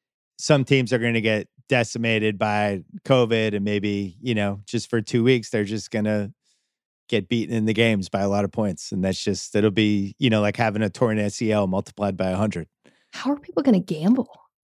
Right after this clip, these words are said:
Speaker 1: It's gonna
Speaker 2: I
Speaker 1: be
Speaker 2: mean,
Speaker 1: bizarre.
Speaker 2: the, the, I mean, the fantasy and gambling ramifications, much less the health and, uh, many more important things. I,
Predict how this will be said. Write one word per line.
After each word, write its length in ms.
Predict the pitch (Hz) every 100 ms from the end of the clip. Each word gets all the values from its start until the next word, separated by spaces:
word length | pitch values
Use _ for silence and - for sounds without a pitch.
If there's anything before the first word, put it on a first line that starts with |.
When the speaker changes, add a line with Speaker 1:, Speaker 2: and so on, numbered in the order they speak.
| _ _ _ _ _ _ _
Speaker 1:
It's 120 | -
gonna 180 | 131 120
Speaker 2:
I 20 |
Speaker 1:
be 100 | 101
Speaker 2:
mean, 40 | 92
Speaker 1:
bizarre. 480 | 95 92 87 - - _ _ _ _ _
Speaker 2:
the, 140 | 214 220
the, 220 | 240 240
I 40 | 233
mean, 140 | 208
the 100 | 190
fantasy 680 | - 196 226 247 - 254 233
and 180 | 185 175
gambling 720 | 180 196 214 185 175 170 -
ramifications, 1000 | - 170 165 - 170 170 - 160 160 - -
much 220 | 170 -
less 260 | 170 -
the 160 | - 156
health 320 | 170 160 -
and, 280 | 165 156 -
uh, 220 | 160 151 - _ 180
many 180 | 160
more 160 | 160 151
important 320 | 151 - 175
things. 240 | - - - - - _ - _ -
I, 240 | - -